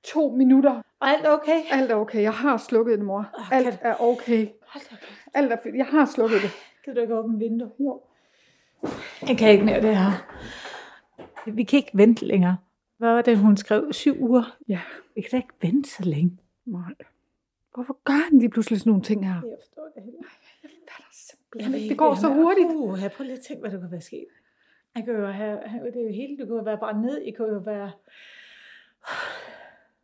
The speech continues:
Speaker 1: Mor, vi er okay. Vi er okay, mor. Mor.
Speaker 2: Tænk, hvis jeg ikke lige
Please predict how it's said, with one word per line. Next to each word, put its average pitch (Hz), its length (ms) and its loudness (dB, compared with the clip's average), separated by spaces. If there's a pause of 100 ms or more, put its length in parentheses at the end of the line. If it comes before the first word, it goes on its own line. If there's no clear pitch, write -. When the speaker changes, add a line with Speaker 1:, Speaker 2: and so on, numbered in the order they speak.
(1700)
Speaker 1:
Mor, 214 340 -8 (240)
vi 208 120 -6
er 196 60 -2
okay. 202 240 -12 (1200)
Vi 226 100 -6
er 214 60 -2
okay, 214 220 -8
mor. 180 220 -12 (3500)
Mor. 208 180 -12
Speaker 2:
Tænk, - 160 -14
hvis 247 180 -16
jeg 240 80 -16
ikke 262 120 -20
lige 294 140 -20